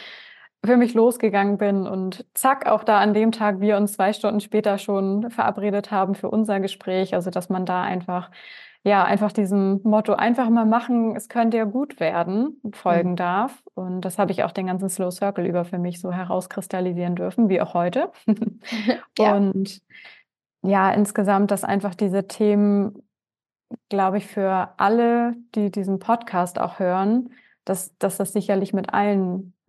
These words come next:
Speaker 1: resoniert. Und wenn man sich da in deinem Podcast wiedererkennt oder auch in den Slow Stories wiedererkennt, dass man einfach gar nicht so viel Zeit verstreichen lassen sollte,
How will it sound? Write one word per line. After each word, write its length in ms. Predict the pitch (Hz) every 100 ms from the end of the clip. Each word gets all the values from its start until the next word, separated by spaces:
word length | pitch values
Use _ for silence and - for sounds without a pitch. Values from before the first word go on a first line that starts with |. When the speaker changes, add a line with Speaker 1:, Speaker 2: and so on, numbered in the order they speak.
| -
Speaker 1:
resoniert. 680 | 196 196 196 202 196 190
Und 340 | - 185 180 -
wenn 100 | 190
man 160 | 190
sich 180 | 190 185
da 380 | - 185 185 190 - - _ _ _ -
in 100 | 214
deinem 160 | 214
Podcast 500 | 214 214 214 202 196 202
wiedererkennt 720 | 196 180 185 - 190 185 202
oder 140 | 220
auch 80 | 220
in 80 | 214
den 100 | 214
Slow 300 | 214 185 180
Stories 420 | 180 180 180 175
wiedererkennt, 800 | 190 180 175 - 196 185 180 - - _ _
dass 160 | 190 180
man 120 | 196
einfach 320 | 170 190 180
gar 200 | 180 185
nicht 180 | 196 196
so 120 | 208
viel 240 | 196 196 190
Zeit 560 | - 190 185 180 - _ _ _ _
verstreichen 640 | 202 - - 180 185 190
lassen 640 | 175 175 180 180 180 175 - _ _
sollte, 720 | - 180 180 175 180 175 175